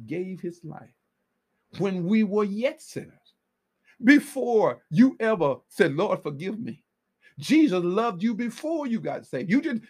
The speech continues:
he didn't, he didn't, uh, God didn't save us because we were so good, we were so perfect.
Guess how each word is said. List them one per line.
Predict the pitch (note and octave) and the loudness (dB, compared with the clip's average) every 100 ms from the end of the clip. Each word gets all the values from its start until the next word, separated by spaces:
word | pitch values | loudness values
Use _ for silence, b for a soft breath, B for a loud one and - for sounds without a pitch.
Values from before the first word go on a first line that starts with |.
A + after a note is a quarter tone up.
| - | 2
he | D#4 | 2
didn't, | E4+ A#3 F#3 | 2 -2 -2
he | C4+ | -4
didn't, | D4+ G#3+ - | -4 -8 -6
uh, | F3+ C#3+ C3 | -2 0 0
God | C#3 D4 A#3+ | 0 0 0
didn't | A#3+ | -6
save | - A3+ G3 | -2 -2 -2
us | E3+ | -6
because | D#3 F#3+ F#3 | -6 -6 -6
we | F3+ | -10
were | D3+ | -8
so | F3+ D#3+ | -6 -6
good, | E3+ F#3 A3 _ _ _ _ - | -6 -6 -10 _ _ _ _ 0
we | A#3 | 0
were | G#3 | 2
so | A3 | 2
perfect. | F#3+ - G3 - | 2 0 -2 -6